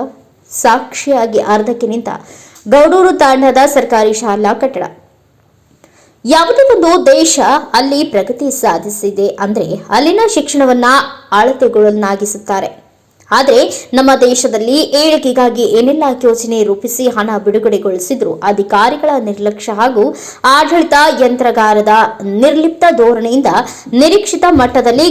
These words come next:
ಗುರಿ ಸಾಧಿಸದೆ ವಿಫಲತೆ ಕಾಣ್ತಿವೆ ಎನ್ನುವುದಕ್ಕೆ ಜ್ವಲಂತ ನಿದರ್ಶನ ಗೌಡೂರು ತಾಂಡಾದಲ್ಲಿನ ಸರ್ಕಾರಿ ಶಾಲೆ ಕಟ್ಟಡ. ಇದು ಎಲ್ಲಿದೆ ಅಂತ ಹೇಳಿದ್ರೆ ರಾಯಚೂರು ಜಿಲ್ಲೆಯ ಲಿಂಗಸಗೂರು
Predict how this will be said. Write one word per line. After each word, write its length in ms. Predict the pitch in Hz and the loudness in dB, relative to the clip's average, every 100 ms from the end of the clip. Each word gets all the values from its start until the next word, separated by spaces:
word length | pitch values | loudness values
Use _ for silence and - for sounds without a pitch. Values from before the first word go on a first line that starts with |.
| 262 | 2
ಗುರಿ 180 | 233 214 | 0 -2
ಸಾಧಿಸದೆ 800 | - 233 226 240 240 220 240 320 277 | 0 2 2 -2 -4 2 4 2 0
ವಿಫಲತೆ 460 | 277 262 233 226 208 208 | -2 -2 0 2 2 2
ಕಾಣ್ತಿವೆ 500 | 208 226 247 247 226 190 | 2 0 -2 -2 -2 -2
ಎನ್ನುವುದಕ್ಕೆ 500 | 196 190 190 - 196 220 - - - - | -4 -4 -4 0 0 0 -2 -14 -12 -8
ಜ್ವಲಂತ 460 | 208 269 285 320 359 | 0 2 4 4 2
ನಿದರ್ಶನ 600 | 440 302 277 269 269 269 277 | 4 4 4 4 4 2 2
ಗೌಡೂರು 500 | 269 233 233 233 233 | 4 4 6 6 4
ತಾಂಡಾದಲ್ಲಿನ 760 | 226 226 262 277 240 220 214 220 | 4 2 2 0 0 0 0 0
ಸರ್ಕಾರಿ 500 | 214 220 220 220 214 | 0 -2 -2 -2 -2
ಶಾಲೆ 440 | 214 240 226 277 254 | 0 2 2 2 -2
ಕಟ್ಟಡ. 300 | 226 208 208 170 208 233 | -2 -6 -4 -6 -2 0
ಇದು 160 | 254 320 415 - - 185 220 | 2 0 -2 -10 -8 -2 0
ಎಲ್ಲಿದೆ 320 | 294 320 233 | 0 0 -2
ಅಂತ 200 | 196 208 202 208 | -2 -2 0 0
ಹೇಳಿದ್ರೆ 400 | 196 262 208 190 269 - - - 254 | -2 -4 -2 -2 -4 -10 -20 -2 0
ರಾಯಚೂರು 440 | 311 415 427 453 427 | 2 2 4 6 6
ಜಿಲ್ಲೆಯ 280 | 302 311 311 311 | 4 2 2 4
ಲಿಂಗಸಗೂರು 560 | 269 262 269 254 247 | 4 2 2 0 0